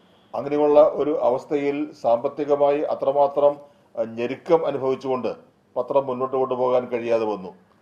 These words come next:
പക്ഷേ ഞങ്ങൾ തൊഴിലാളികൾ, ഞാനന്ന് തൊഴിലാളി യൂണിയന്റെ പ്രസിഡന്റ് ആയിരുന്നു, ഞങ്ങൾ തൊഴിലാളികൾ ഞങ്ങളുടെ ഉടമയ്ക്ക് മറ്റ് അഭി-, അഭിപ്രായ വ്യത്യാസങ്ങളെല്ലാം ഉണ്ടെങ്കിലും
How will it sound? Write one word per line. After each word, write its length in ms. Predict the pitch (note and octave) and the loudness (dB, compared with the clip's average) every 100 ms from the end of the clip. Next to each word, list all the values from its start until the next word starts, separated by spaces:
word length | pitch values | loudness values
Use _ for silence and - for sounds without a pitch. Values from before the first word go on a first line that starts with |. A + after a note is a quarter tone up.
| _ _ _ C3 | _ _ _ -12
പക്ഷേ 160 | C3 | -8
ഞങ്ങൾ 260 | D3 D3 F3 | -4 -4 -2
തൊഴിലാളികൾ, 640 | D#3+ D3+ D3+ D3+ A#2+ E2+ - - | 0 4 6 6 4 -4 -8 -6
ഞാനന്ന് 300 | A2+ B2+ C3+ C3+ | -4 -4 -4 -2
തൊഴിലാളി 260 | C3+ C#3 | 0 0
യൂണിയന്റെ 360 | C#3 C3+ C3+ C3+ | 0 -6 -4 -4
പ്രസിഡന്റ് 580 | C3 B2+ A#2+ C#3+ C#3+ A#2 | -4 -12 -6 -2 0 -2
ആയിരുന്നു, 320 | F#2+ E2+ D2+ _ _ _ _ A#2 | -4 -8 -18 _ _ _ _ -6
ഞങ്ങൾ 260 | C#3+ E3+ D#3+ | -4 -4 -2
തൊഴിലാളികൾ 580 | D3 D3+ D3+ D3 D3 D3 | 0 2 2 2 0 0
ഞങ്ങളുടെ 420 | A#2 C3+ D3+ D3+ | -4 -2 0 2
ഉടമയ്ക്ക് 600 | D#3 F#3 E3+ C#3 B2 G#2+ - _ _ _ _ | 0 0 -2 -2 -6 -10 -10 _ _ _ _
മറ്റ് 220 | G2+ G#2+ D3 | -8 2 4
അഭി-, 360 | C3+ C3 C3 | 6 4 2
അഭിപ്രായ 380 | C#3+ C#3+ D#3 D3+ | -2 -2 0 0
വ്യത്യാസങ്ങളെല്ലാം 720 | D3+ D#3 D3 D3 C#3+ D3 C#3+ | 2 0 0 0 2 4 6
ഉണ്ടെങ്കിലും 500 | C#3+ C#3+ C#3 C#3 C#3 | 4 0 0 -4 -4